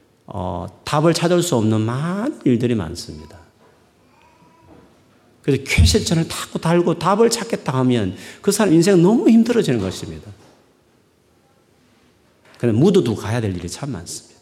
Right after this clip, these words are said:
눈물 훔치면서 눈물을 닦고 딱 정신 차리고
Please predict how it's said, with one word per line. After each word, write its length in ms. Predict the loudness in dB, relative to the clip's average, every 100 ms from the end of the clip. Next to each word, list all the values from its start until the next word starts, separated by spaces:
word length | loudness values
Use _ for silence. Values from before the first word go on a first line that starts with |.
| -20 _ _ _ _ _ -20 -20 0
눈물 340 | 4 6 6
훔치면서 680 | 4 2 2 0 0 -2 -4
눈물을 560 | 0 2 4 4 2 0
닦고 500 | -6 -8 -6 -4 -4
딱 140 | -10
정신 240 | -8 -4 -4
차리고 580 | -2 -6 -4 -4 -6